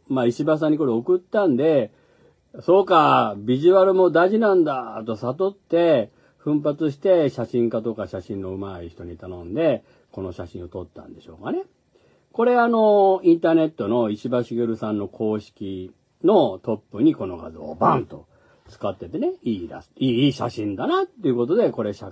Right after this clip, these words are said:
真でやらせてもらった。で、第四版は、去年大阪のホテルで、ね、ホテルの大きなホールで、立派なホテルの、立派な、立派なホテルのホールでやった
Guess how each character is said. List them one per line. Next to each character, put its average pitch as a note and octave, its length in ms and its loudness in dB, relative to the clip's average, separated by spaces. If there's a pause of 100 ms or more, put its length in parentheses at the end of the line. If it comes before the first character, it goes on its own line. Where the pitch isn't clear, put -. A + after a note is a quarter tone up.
(140)
真 G2+ 200 -8
で A3 220 -2 (380)
や F#2+ 100 -6
ら E2 100 -8
せ - 100 -20
て E2+ 40 -18
も D2+ 120 -16
ら C#2+ 40 -18
っ C#2+ 60 -18
た。 - 200 -20
で、 A#2 140 -4
第 A3 260 4
四 B3 220 4
版 A2+ 240 -2
は、 B3+ 240 -2 (340)
去 E3 140 2
年 C3 420 0
大 A#2 140 -2
阪 A2 300 -6
の D3+ 260 0
ホ A#2+ 140 -6
テ G2+ 80 -10
ル D#2+ 120 -12
で、 - 140 -18 (300)
ね、 D4+ 160 0
ホ - 160 -10
テ - 80 -8
ル E2+ 120 -12
の - 140 -10
大 G2+ 100 -4
き F2+ 120 -16
な F2 60 -16
ホ A2+ 180 -2
ー - 20 -8
ル D2+ 60 -12
で、 - 200 -18
立 - 220 -14
派 E2+ 60 -16
な F2 100 -14
ホ A2 80 -8
テ G2 100 -12
ル E2+ 80 -12
の、 E2+ 120 -20 (760)
立 B2+ 160 -6 (220)
派 C#3 100 4
な、 C#3+ 240 0
立 B2+ 180 0 (220)
派 D3 180 2
な C3+ 80 0
ホ D#3 140 -2
テ C#3 160 2
ル A#2 80 0
の A2 160 0
ホ C#3 220 0
ー - 20 0
ル A2 60 -6
で G#2+ 80 -4
や G2+ 140 -6
っ G2+ 60 -12 (140)
た D3+ 220 2